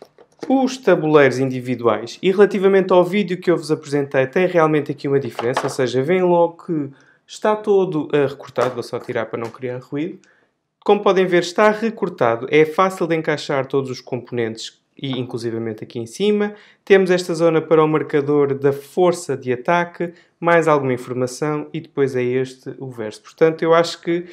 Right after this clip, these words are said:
em termos de tabuleiros individuais o jogo também está muito, muito bonito. Temos depois aqui as cartas de jogo,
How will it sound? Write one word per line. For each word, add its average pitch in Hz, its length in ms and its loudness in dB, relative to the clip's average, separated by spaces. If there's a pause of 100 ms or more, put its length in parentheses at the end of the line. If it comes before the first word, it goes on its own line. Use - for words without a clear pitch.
(300)
em 147 100 2
termos 170 240 4
de 160 60 -6
tabuleiros 151 380 6
individuais 131 720 -2
o 123 40 -2
jogo 123 120 -4
também 123 160 -2
está 123 200 -8
muito, 135 500 -4
muito 131 220 -6
bonito. 110 380 -10 (420)
Temos 247 260 4
depois 208 360 6
aqui 160 400 -4
as 180 240 4
cartas 135 540 2
de 151 120 -4
jogo, 139 440 -2